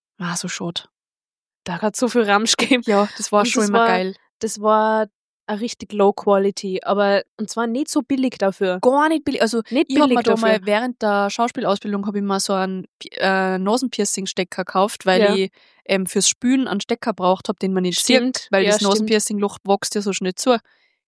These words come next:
Speaker 1: Hä? Fünfzehn Euro für einen
Speaker 2: Mhm.
Speaker 1: Plastikstecker?
Speaker 2: Mhm.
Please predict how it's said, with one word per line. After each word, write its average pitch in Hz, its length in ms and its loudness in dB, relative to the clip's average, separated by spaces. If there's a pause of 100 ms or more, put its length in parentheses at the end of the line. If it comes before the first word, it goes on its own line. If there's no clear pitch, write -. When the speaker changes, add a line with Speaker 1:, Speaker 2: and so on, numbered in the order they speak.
Speaker 1:
Hä? 175 280 -8 (720)
Fünfzehn - 800 -2
Euro 233 480 2 (200)
für 202 180 -2
einen 180 120 -6
Speaker 2:
Mhm. 208 40 -12
Speaker 1:
Plastikstecker? 208 1160 0
Speaker 2:
Mhm. 220 300 -6